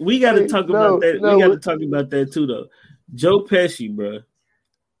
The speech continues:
Speaker 1: He had a, he had a small little run where he was doing comedy movies.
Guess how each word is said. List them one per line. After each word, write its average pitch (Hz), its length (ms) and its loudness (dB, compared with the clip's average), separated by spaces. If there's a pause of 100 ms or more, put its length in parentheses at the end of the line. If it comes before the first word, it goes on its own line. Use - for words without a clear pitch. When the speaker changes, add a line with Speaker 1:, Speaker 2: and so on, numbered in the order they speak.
(120)
Speaker 1:
He 180 300 -2
had 190 220 2
a, 165 100 0
he 190 220 -4
had 180 200 0
a 151 100 -6
small 165 480 -4
little 170 220 -2
run 165 380 2
where 143 100 2
he 160 100 -2
was 151 180 -2
doing 139 340 -2
comedy 143 420 -2
movies. 127 500 -8